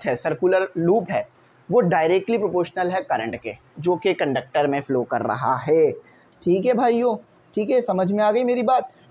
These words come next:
बस यही चीज़ मुझे आपको जो है बतानी थी और यही कराना था। वैसे ज़्यादा hard में लेके नहीं गया हूँ, आसान ही रखा है मैंने बात को, ताकि आपको समझ में आ जाए। चलो, इसको देख लेना, इसको अच्छी तरह से लिख लेना,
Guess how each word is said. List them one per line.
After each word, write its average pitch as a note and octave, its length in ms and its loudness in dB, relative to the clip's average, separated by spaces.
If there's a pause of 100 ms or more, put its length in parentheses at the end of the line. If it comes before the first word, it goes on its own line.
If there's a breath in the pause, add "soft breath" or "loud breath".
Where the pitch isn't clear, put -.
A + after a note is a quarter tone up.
(300)
बस F3+ 200 0
यही A3 200 2
चीज़ A3+ 260 0
मुझे G3 180 2
आपको F3 360 0
जो F3 100 2
है E3+ 80 4
बतानी D#3+ 440 0
थी G3+ 200 0
और - 360 -12
यही E3 240 0
कराना D#3+ 340 0
था। F#3+ 240 -4 (420 soft breath)
वैसे G3 240 0
ज़्यादा G3+ 360 2
hard F#3 360 0
में G3+ 120 0
लेके F#3 220 -2
नहीं F3+ 160 0
गया F#3 120 0
हूँ, F#3+ 100 -2
आसान D#3+ 380 -2
ही E3 160 0
रखा D3+ 260 -2
है D3 100 -4
मैंने C#3 220 -6
बात C3 320 -6
को, F#3+ 80 -8
ताकि C#3+ 260 -6
आपको C#3+ 200 -6
समझ A#2+ 320 -10
में A#2 120 -6
आ G2+ 80 -6
जाए। G2+ 160 -8 (640)
चलो, C#3+ 140 0
इसको - 260 -2
देख F3 260 2
लेना, F#3+ 200 0
इसको F3 180 -2
अच्छी E3+ 180 -2
तरह E3+ 180 0
से E3+ 100 -4
लिख D#3+ 180 -2
लेना, F#3+ 360 -2